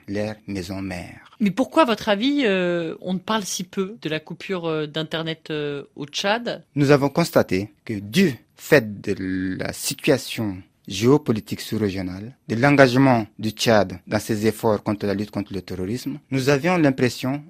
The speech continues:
Speaker 1: en tout cas le constat qu'on fait, que la communauté internationale n'est pas trop regardante sur ce qui se passe sur, dans notre pays. Nous le déplorons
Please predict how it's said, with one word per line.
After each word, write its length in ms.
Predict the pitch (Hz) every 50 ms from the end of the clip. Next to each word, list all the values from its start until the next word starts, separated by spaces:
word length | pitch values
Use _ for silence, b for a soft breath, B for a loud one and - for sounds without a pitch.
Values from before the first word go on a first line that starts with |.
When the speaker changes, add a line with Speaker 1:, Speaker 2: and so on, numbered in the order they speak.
| -
Speaker 1:
en 60 | 120 107
tout 120 | - 117
cas 240 | 107 - 113 101 -
le 140 | - - 107
constat 380 | - 117 107 101 - - 139 139
qu'on 160 | - 113 101
fait, 320 | - - 98 98 101 - _
que 80 | - 117
la 120 | 113 110
communauté 400 | - 135 127 131 135 131 131 156
internationale 840 | 147 127 - 120 113 110 101 - - 104 107 113 120 123 127 123 131 - _ _ _ _ -
n'est 80 | 107
pas 160 | 101 - 107 101 _ _ _ _ _ -
trop 480 | - 113 113 113 120 123 127 127 123
regardante 680 | 117 110 101 107 101 92 92 101 98 104 104 - - _ _
sur 160 | - - 104
ce 140 | 95 - 101
qui 140 | - - 101
se 140 | - - -
passe 440 | _ - 95 92 - - - - _ _
sur, 240 | _ - - - 98
dans 140 | 98 95 87
notre 240 | 90 90 - - 92
pays. 360 | - - 87 92 - - 123 - _ _ _ _ -
Nous 220 | - 107 117 117
le 240 | 110 107 104 104 101
déplorons 520 | 95 95 131 131 - 127 113 104 104 120